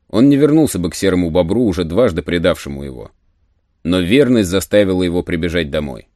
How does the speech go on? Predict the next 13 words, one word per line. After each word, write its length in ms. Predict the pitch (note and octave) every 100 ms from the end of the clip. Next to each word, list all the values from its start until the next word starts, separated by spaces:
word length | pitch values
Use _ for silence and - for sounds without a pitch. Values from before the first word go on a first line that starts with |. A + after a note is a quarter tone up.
| _
и 60 | F2+
хозяин 460 | - F2+ F2 G#2 E2+
предал 420 | F#2 A2 G2 F#2
его 200 | F2 E2+
в 80 | -
третий 360 | D#2+ D2 -
раз. 300 | C2+ - - _ _ _ _ _ _ _ _ _ _ _ _ _ _ _ _ _ _ _
Красавчик 540 | - F#2+ A2+ G#2 G2+
Смит 400 | - G#2+ B2+ - _ _ -
избил 440 | F#2+ F2+ A#2+ G#2+
волка 280 | G2 G#2 G2
до 120 | F#2
полусмерти. 720 | G2 G2 G2+ F#2+ D#2+ - -